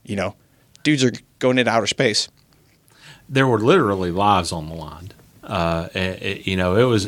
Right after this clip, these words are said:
Speaker 2: it, the, the flight controller's responsibility was, uh, first and foremost, uh, the lives of the crew, uh, mission safety,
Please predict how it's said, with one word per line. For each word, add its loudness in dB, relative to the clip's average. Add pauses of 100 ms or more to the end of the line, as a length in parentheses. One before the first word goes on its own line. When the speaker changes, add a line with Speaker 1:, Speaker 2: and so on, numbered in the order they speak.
Speaker 2:
it, -4 (640)
the, -4
the -6
flight -2
controller's 0
responsibility 0 (600)
was, 0 (100)
uh, 0 (100)
first 0
and -10
foremost, -2 (120)
uh, -2
the -8
lives 0
of -6
the -10
crew, 2 (540)
uh, -4 (180)
mission 0
safety, 0